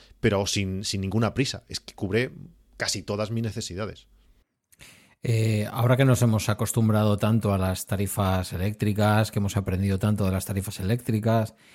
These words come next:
Speaker 2: más después de escucharte en el programa aquel que hiciste, Cristian, de las tarifas eléctricas, eh, sería un poco lo mismo, ¿no? Si, si tú tienes una tarifa eléctrica en la que en ningún momento del año,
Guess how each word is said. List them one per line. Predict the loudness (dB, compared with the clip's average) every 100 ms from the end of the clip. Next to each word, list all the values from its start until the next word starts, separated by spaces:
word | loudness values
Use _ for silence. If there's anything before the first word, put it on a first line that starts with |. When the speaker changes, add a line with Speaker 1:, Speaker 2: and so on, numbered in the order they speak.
| -20 -2
Speaker 2:
más | 0 2
después | -2 -2 -2 0
de |
escucharte | -2 -2 0 -2 0 0 2 0 0 -4 _ _ _ _ _ 0
en | 2
el | 4
programa | 2 2 2
aquel | 0
que | 0
hiciste, | 0 0 -2 0 0 0
Cristian, | -4 -2 0 0
de |
las | -2
tarifas | -2 -4 -2 0
eléctricas, | -2 0 -2 0 -2 -4 _ _ _ _ _ _ _
eh, | 0 2 4 2 2 0 0 -2 -4 -10 _ _
sería | -2 2 4
un | 4
poco | 4 4
lo | 6
mismo, | 4 2 0 0
¿no? | -2 -6 _ _ _ _
Si, | -16 -2 2 4 4 4 4 2 0 -4 -8 _ _ _ _ _ -20 _ _ _ _ _ _ _ -2
si | 2
tú | 4 4
tienes | 4 4
una | 2
tarifa | 4 4 4
eléctrica | 2 2 0 2
en | 2
la | 2
que | 2
en | 2
ningún | 2 2 4
momento | 4 4 4 4
del | 4
año, | 4 2 0 -2